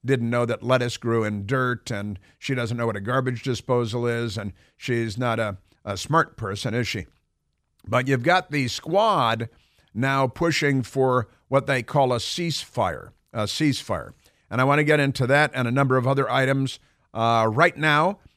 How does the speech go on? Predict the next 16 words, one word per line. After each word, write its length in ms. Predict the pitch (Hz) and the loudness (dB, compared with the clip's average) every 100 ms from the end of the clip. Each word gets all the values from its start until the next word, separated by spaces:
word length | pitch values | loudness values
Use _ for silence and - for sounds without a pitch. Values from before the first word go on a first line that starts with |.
| _ 127 | _ 0
And 440 | 131 131 127 120 | 4 4 2 2
we 200 | 127 131 | 2 4
are, 240 | 131 131 | 6 4
of 160 | 123 113 | 2 -2
course, 400 | - 170 104 - | -2 -2 -2 -4
at 200 | 127 123 - | 0 0 0
eight 260 | 139 139 - | -2 -2 -2
eight 220 | 135 - | -2 -2
eight, 220 | 135 127 _ _ | -4 -4 _ _
six 360 | - 143 - | -2 -2 -2
three 260 | - 120 117 | -2 0 0
zero, 360 | 104 120 117 98 _ _ | 0 2 0 -2 _ _
nine 240 | 113 120 110 | -2 0 -2
six 280 | 131 104 - | -4 -6 -4
two 260 | 135 113 | -2 -2
five. 360 | - 127 113 | 0 2 2